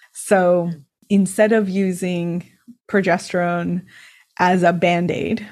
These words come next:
Speaker 1: which a lot of people do, it's like, "Oh, fertility, here, get some progesterone." Instead of that, you can actually use it as a marker to better understand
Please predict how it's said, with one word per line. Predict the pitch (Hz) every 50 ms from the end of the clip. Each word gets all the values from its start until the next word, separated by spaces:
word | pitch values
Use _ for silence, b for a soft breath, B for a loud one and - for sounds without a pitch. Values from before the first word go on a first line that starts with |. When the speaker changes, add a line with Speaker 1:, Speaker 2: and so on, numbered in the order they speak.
| -
Speaker 1:
which | 208 185 170 -
a | 185
lot | 175 175 180 185
of | 185 190
people | - 165 - - -
do, | 156 - 123 156 160 196 214 208 - -
it's | _ -
like, | 208 190 196 - 466
"Oh, | 453 392 262 - -
fertility, | - 330 - 392 415 381 359 302 254 233
here, | 240 285 311 285 240 214 214 - _ _
get | - 262 - -
some | 320 294
progesterone." | 294 302 277 277 262 240 - - 202 180 175 170 170 180 175 B B B B B B B B B _
Instead | 214 208 208 202 - - 214 220 247
of | 277 254 226 202 185 180
that, | 180 160 165 147 143 147 165 240 247 - -
you | 196 196 196
can | 185 - 196 165
actually | - - 185 185 - - - 214 202 190
use | 180 175 175 190 214 233 214 -
it | 165 101
as | - 175 175 160
a | 170 156
marker | - 160 165 156 - - - _ - 285 311 359 349 - - - - - _ -
to | - 226 202 202 - -
better | 156 151 185 185 170 170 165 -
understand | 170 175 170 170 170 165 - - - 160 156 160 156 160 165 165